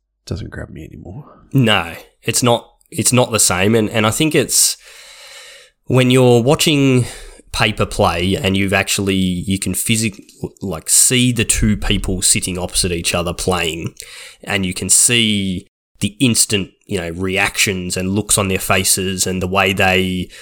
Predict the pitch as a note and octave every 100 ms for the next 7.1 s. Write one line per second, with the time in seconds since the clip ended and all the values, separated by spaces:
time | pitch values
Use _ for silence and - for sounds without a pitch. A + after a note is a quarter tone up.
0 | - - - - A2+ G2+ G2+ G2+ F#2+ -
1 | - G2+ G2 G2 F#2+ F#2+ - - _ _
2 | _ - - G#2+ F#2+ F#2+ G2 F#2+ F#2+ F#2+
3 | F#2+ F#2+ F#2+ - F#2 F2+ F2 F#2 F#2 F#2+
4 | F#2 G#2+ G#2 G2 G2 G2+ G2 G2+ G2+ G2
5 | F#2+ - G2 G2 F#2 F#2+ F#2 F#2 G2 G2
6 | - - C3 B2 G#2 G2 F#2+ C#3 - B2